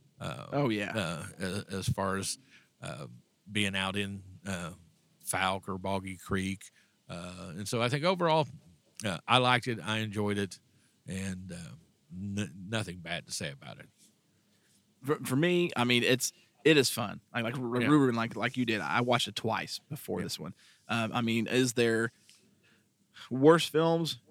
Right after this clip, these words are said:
Speaker 2: Yeah. Um, is there better films? Yeah, there's plenty.
Speaker 1: Yeah.
Speaker 2: You know, it, it's one of those <laughs> middle ground ones. But for me, it is, I remember watching it as a kid. You showed it to me as a kid. And it really, for me,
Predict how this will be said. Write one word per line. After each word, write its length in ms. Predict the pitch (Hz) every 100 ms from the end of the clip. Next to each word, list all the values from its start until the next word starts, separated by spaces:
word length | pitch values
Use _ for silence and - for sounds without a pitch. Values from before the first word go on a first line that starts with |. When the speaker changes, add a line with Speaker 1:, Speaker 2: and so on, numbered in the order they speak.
| -
Speaker 2:
Yeah. 280 | 123 113 - - _ -
Um, 400 | 113 87 76 - _ _ _ -
is 220 | 117 117
there 440 | 113 117 113 110 - _ 113 131
better 220 | 123 135 135
films? 440 | 147 139 139 - _ _
Yeah, 440 | - 113 117 110 107
there's 160 | 110
plenty. 260 | - 90 - -
Speaker 1:
Yeah. 160 | - -
Speaker 2:
You 80 | 113
know, 160 | 107 98
it, 120 | 110
it's 240 | 80 135
one 100 | 135
of 60 | 123
those 120 | 143
<laughs> 80 | 135
middle 140 | 131
ground 320 | 117 131 113
ones. 160 | 113 117
But 220 | - 131
for 80 | 131
me, 240 | 156 165
it 160 | 120 117
is, 160 | 120 - - -
I 40 | 117
remember 240 | 135 131
watching 400 | 123 117 123 120
it 80 | 117
as 100 | 120
a 60 | 120
kid. 240 | 190 120
You 40 |
showed 160 | 113 113
it 60 | 110
to 60 |
me 80 | 110
as 80 | 110
a 60 |
kid. 320 | - 151 117 -
And 220 | 117 117
it 120 | 127 123
really, 340 | 143 175 147
for 140 | -
me, 400 | 127 147 151 139